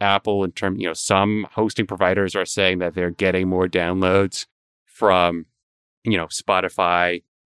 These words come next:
than from, uh, Apple devices on their, their content.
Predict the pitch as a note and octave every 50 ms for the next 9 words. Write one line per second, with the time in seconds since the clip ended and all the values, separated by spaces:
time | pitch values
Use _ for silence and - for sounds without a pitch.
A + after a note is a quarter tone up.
0 | _ _ - G2 G#2 F#2+ F2+ F2 E2+ E2 - - - F#2 F2 E2+ E2+ E2+ E2+ E2+
1 | E2+ - - - F#2 E2 E2 - - - F#2+ F2+ - - F2+ E2 - - D#2+ F2+
2 | E2+ E2 E2 - - F#2 F2 F2 F2+ - - - - - - - - F2 E2+ E2+
3 | E2 E2 F2 F2 F2 F2 - - F2+ F2+ E2+ - - - F2 E2 D#2+ - F#2+ F#2
4 | G2+ - -